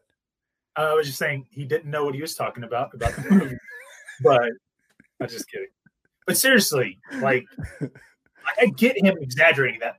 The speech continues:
Speaker 1: that, that way, because at the end of the day, if you really
Speaker 2: Mm-hmm.
Speaker 1: think about it, you know,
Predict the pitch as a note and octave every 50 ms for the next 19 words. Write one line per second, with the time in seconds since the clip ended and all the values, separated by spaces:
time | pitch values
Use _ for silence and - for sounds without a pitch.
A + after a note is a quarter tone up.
0 | _ - C#3 C#3 B2+ - - _ - C#3 C3+ B2 B2+ B2 A#2 A#2 A#2 D3+ D3+ F3
1 | G3 F#3+ E3+ F#3 A3 B3+ A#3 F#3+ G3 - F#3+ A3+ B3+ D4 C#4 - _ _ _ _
2 | _ _ _ _ _ _ _ _ F3 D#3 - G#3+ A3+ C4+ C#4 B3 G3 - D#4 -
3 | A3 - - E5+ E5+ - _ _ _ _ _ _ _ _ _ G#3+ A3 - C3 C3+
4 | D#3+ G#3 G3+